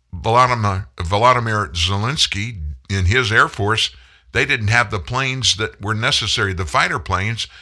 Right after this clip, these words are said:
They could have gone just taken those things out. And now for two weeks,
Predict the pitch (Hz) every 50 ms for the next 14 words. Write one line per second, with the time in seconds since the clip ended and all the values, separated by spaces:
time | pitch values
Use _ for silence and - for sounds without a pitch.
0 | - - - _ _ _ _ - - 185 - - 294 139 - 127 117 117 113 104
1 | 110 104 - - 123 117 - 113 104 110 107 92 - - 110 110 107 90 113 117
2 | 127 110 - - _ - _ _ _ _ _ _ _ _ _ _ _ _ _ 120
3 | 120 120 139 151 160 156 - 131 110 - - - 202 196 185 196 226 - - -
4 | - - - - - - -